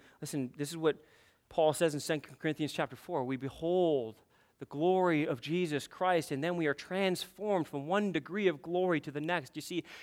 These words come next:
it is by beholding him through his word that we become like him.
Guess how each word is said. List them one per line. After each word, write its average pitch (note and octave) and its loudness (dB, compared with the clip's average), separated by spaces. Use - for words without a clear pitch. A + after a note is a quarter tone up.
it D#3 -4
is E3 -6
by E3+ 4
beholding F#3 4
him C#3+ 0
through F#3 -2
his E3+ 4
word D3+ 2
that D3+ -6
we D3 2
become E3+ 0
like D#3+ 2
him. G#2 -8